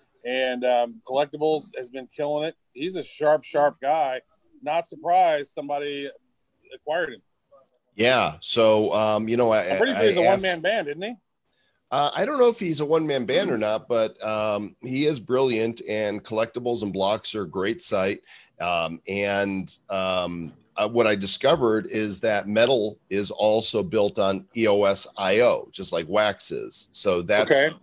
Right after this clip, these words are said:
Speaker 2: part of their interest is, I think it's called Proton. The chain is called Proton. Um,
Speaker 1: Okay.
Speaker 2: I, I asked Jonah about it. Yeah, the chain's called Proton.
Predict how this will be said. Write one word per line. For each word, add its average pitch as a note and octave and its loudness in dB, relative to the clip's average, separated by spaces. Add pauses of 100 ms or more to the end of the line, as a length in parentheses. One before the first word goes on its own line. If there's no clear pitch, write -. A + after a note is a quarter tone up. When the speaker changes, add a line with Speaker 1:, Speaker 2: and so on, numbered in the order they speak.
(160)
Speaker 2:
part C3 4
of G2+ -2
their A#2+ 2
interest A2 -2
is, F#2 0 (260)
I - -4
think F#3 0
it's - -2
called C3+ 0
Proton. E3 2
The A#2+ -2
chain C3+ -2
is B2+ -4
called A2+ -2
Proton. F3 0 (880)
Um, A2+ 0
Speaker 1:
Okay. A2+ 2
Speaker 2:
I, G#2 -6
I B2 4
asked C3 2
Jonah A#2 4
about E2+ 0
it. E2+ -4
Yeah, A#2+ 0
the G#2+ -6
chain's C3 -2
called - -2
Proton. F#2 0